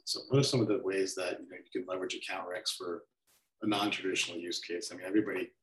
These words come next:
kind of reconciles their bank balances, but are there any other use cases beyond that when they're ready for that next level of maturity?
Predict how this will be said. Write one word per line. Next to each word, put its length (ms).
kind 140
of 440
reconciles 480
their 80
bank 200
balances, 640
but 100
are 80
there 120
any 180
other 100
use 220
cases 340
beyond 440
that 220
when 300
they're 80
ready 220
for 80
that 140
next 240
level 180
of 60
maturity? 500